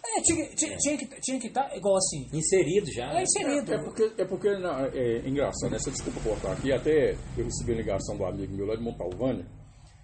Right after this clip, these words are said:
Speaker 3: cara muito humilde, trabalhador rural, falou, "Gelson, eu tô aqui com os mel aqui na minha casa e tô querendo mandar um mel pra você, um litro de mel. Você gosta? Como é que eu faço pra mandar?"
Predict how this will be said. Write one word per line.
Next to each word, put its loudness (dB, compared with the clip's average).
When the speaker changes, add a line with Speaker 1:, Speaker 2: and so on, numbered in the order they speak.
Speaker 3:
cara -2
muito -4
humilde, 0
trabalhador -2
rural, 2
falou, -4
"Gelson, 2
eu -18
tô 2
aqui -4
com -4
os -8
mel 0
aqui -12
na -12
minha -8
casa -4
e -8
tô 0
querendo 4
mandar 2
um 0
mel 4
pra 0
você, 0
um 0
litro -6
de -10
mel. 2
Você -2
gosta? 2
Como -10
é -6
que -2
eu -2
faço -2
pra -4
mandar?" -10